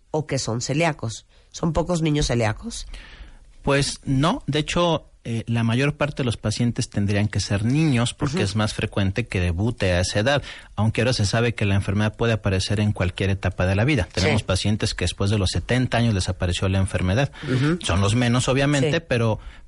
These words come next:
Speaker 2: pero bueno, y volvemos a la diferencia entre sensibilidad y enfermedad celíaca. El paciente sensible se ve normal, se ve como cualquier
Speaker 1: O sea, un
Speaker 2: persona.
Speaker 1: niño normal.
Speaker 2: Un niño normal. A lo
Speaker 1: Ajá.
Speaker 2: mejor está un poquito inflado de su, de su abdomen, ¿no?
Speaker 1: Ajá.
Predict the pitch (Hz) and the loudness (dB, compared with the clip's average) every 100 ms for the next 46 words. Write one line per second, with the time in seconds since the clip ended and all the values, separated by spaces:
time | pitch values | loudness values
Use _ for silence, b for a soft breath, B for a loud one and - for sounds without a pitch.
0 | - - 131 127 131 131 165 156 - 139 | -20 -4 0 2 2 2 0 0 0 -2
1 | 131 143 170 170 143 131 139 143 147 127 | 0 2 0 0 0 0 0 0 0 -2
2 | 117 120 110 110 113 117 120 123 165 196 | 0 0 0 0 0 0 2 2 0 -4
3 | - - - - 123 143 151 113 110 113 | -14 -20 -20 -6 -2 0 0 -2 0 0
4 | 113 - 104 98 107 - 131 175 - 143 | 0 0 0 0 -2 -2 0 0 0 0
5 | 151 147 123 139 127 120 131 123 - 113 | 2 0 2 2 2 2 2 0 -2 -4
6 | 117 127 120 104 - 151 160 185 185 180 | -2 0 0 0 0 2 2 4 4 2
7 | 165 143 131 123 131 131 123 123 127 131 | 2 2 0 2 2 2 2 0 -2 0
8 | 131 143 151 170 160 156 147 160 - 151 | 0 0 0 0 -2 -4 -2 -2 0 0
9 | 147 147 143 131 131 127 151 147 180 117 | 2 0 -2 -4 -4 -2 -2 0 0 -2
10 | - 135 135 170 | -2 -2 0 -2